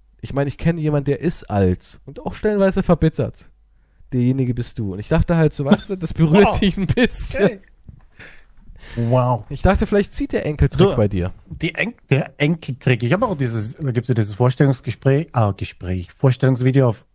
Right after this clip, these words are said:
Speaker 2: YouTube. Und dort sind auch die Kommentare sind ja heftigst, also wie das verteufelt wird. Die schreiben ja hier Sachen, das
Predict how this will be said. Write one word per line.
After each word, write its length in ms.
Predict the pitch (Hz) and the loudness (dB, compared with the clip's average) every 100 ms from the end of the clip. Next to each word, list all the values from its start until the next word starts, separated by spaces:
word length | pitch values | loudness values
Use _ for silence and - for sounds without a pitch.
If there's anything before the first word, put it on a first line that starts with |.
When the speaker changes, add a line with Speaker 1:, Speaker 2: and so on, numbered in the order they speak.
| _ 131 | _ 0
Speaker 2:
YouTube. 480 | 120 160 220 208 _ _ _ _ _ - _ _ | 0 2 -2 -8 _ _ _ _ _ -20 _ _
Und 160 | 131 | 0
dort 100 | 180 | 0
sind 120 | 226 247 | 2 0
auch 80 | |
die 80 | 247 | -2
Kommentare 560 | - 151 131 139 165 156 | 0 2 2 2 0 0
sind 180 | 123 120 | 0 0
ja 140 | 113 | -2
heftigst, 1300 | 98 135 165 160 - - - 170 - - - _ _ _ _ _ _ | 0 0 0 -4 -20 -18 -2 -2 -2 -16 -20 _ _ _ _ _ _
also 480 | 127 107 113 110 104 | -2 2 2 2 -2
wie 100 | - | -2
das 160 | 117 120 | 0 2
verteufelt 560 | - - 120 123 170 180 | 0 2 2 2 -2 -2
wird. 300 | 202 196 _ _ _ _ _ _ _ _ _ _ _ _ _ | -4 -6 _ _ _ _ _ _ _ _ _ _ _ _ _
Die 760 | 117 123 117 117 117 117 120 139 - | 0 2 4 4 2 2 0 -6 -12
schreiben 420 | - 123 117 120 | -4 0 2 2
ja 100 | 120 | 2
hier 180 | 113 113 | 2 2
Sachen, 640 | 117 117 151 147 143 - _ - _ _ _ _ _ | 0 2 2 2 0 -6 _ -20 _ _ _ _ _
das 120 | - | -10